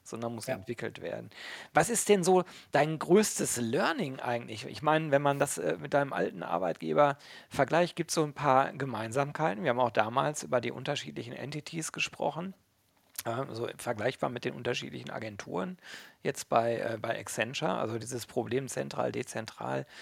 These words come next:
Speaker 1: ist für
Speaker 2: Ja.
Speaker 1: dich nicht neu, aber, äh, was, was ist so das größte Learning bisher aus dem Jahr Accenture? Was nimmst du da mit?
Speaker 2: Also ich glaub, was ich mitnehme ist, ähm,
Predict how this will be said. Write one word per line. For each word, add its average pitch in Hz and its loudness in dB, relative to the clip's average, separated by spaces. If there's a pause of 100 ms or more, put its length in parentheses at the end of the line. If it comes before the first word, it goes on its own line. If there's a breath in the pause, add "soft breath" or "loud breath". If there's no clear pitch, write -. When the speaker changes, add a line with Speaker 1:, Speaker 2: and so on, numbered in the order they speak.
(320 loud breath)
Speaker 1:
ist - -4
für 143 -4
Speaker 2:
Ja. 135 -2
Speaker 1:
dich 117 -4
nicht 113 -6
neu, 135 6
aber, 120 0
äh, 139 -4 (200)
was, - -2
was 143 -2
ist 143 -4
so 143 -2
das 131 2
größte 156 0
Learning 120 4
bisher 107 -2
aus 110 -4
dem 104 -6
Jahr 101 -2
Accenture? 101 -6
Was 110 -12
nimmst 120 -8
du - -10
da - 0
mit? 107 -10 (1120 soft breath)
Speaker 2:
Also 147 4
ich 147 6
glaub, 160 8
was 160 8
ich 139 6
mitnehme 160 8
ist, - 4
ähm, 131 8